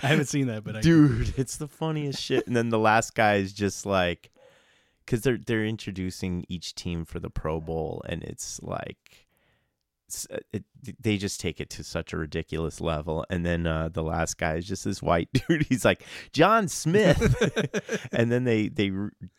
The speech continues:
Speaker 2: do a parody also of, um, are you familiar with the Bears put out, like, a rap song in, like, the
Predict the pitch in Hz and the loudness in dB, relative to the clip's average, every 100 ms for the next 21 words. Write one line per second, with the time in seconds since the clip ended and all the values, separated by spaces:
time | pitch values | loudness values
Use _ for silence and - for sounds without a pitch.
0 | _ 120 120 107 104 - 95 85 - - | _ -2 0 0 -2 0 0 0 -2 -4
1 | 113 117 104 90 92 95 - - 85 85 | -2 -2 -2 -2 -2 -2 -2 -2 0 -2
2 | - 82 82 80 78 78 - _ - 87 | -2 -4 -2 -4 -6 -12 -20 _ -10 -6
3 | 85 82 - 90 87 - 95 90 87 - | -4 -4 -4 -4 -4 -4 -2 0 -2 -4
4 | 85 78 85 82 85 85 80 - - - | -6 -4 -2 0 2 0 -2 -12 -10 -4
5 | 85 80 90 82 80 82 78 78 - - | -2 -2 -6 -8 -6 -4 -4 -6 -8 -10
6 | - 85 82 80 78 90 78 78 - | -6 -4 -4 -6 -8 -8 -10 -10 -12